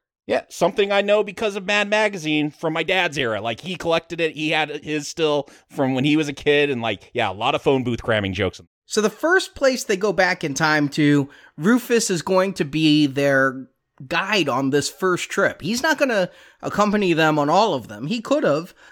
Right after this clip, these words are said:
Speaker 2: but he's gonna leave them to their own. But he's gonna go with them to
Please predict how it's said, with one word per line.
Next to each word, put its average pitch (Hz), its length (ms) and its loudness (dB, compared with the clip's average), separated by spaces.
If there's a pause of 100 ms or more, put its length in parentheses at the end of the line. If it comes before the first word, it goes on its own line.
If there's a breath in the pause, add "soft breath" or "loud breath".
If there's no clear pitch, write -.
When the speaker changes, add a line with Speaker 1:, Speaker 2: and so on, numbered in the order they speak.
(160 soft breath)
Speaker 2:
but 165 480 -4
he's 170 240 2
gonna 170 180 2
leave 165 220 4
them 165 100 -4
to 170 80 -4
their 151 220 4
own. 156 180 4
But 147 120 0
he's 262 260 0
gonna 247 180 0
go 208 140 0
with 175 300 0
them 147 360 2 (200)
to 151 500 4